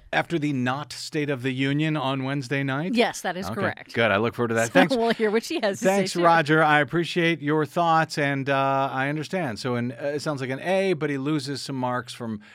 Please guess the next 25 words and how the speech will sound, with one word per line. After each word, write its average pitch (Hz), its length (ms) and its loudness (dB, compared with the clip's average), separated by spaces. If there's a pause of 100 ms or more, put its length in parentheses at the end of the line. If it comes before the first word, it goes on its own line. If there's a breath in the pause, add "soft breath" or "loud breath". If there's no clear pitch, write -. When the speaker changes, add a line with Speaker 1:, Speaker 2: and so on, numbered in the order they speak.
Speaker 1:
for - 120 -8
not 120 460 -2
going 113 320 0
hard 110 340 -2
enough. 101 440 -2 (320 loud breath)
Uh, 131 160 0
I, 277 280 0
I 302 40 0
notice 320 320 -4
we 233 80 2
have 202 100 0
a 180 40 0
lot 180 180 2
of 139 120 -6
dudes, 139 340 0
by 117 140 0
the 117 80 -4
way, 107 200 0
on 123 220 -4
hold 127 280 -6
to 117 80 -4
get 123 160 -4
on 120 140 -4
the 113 160 -6
air. 117 340 -4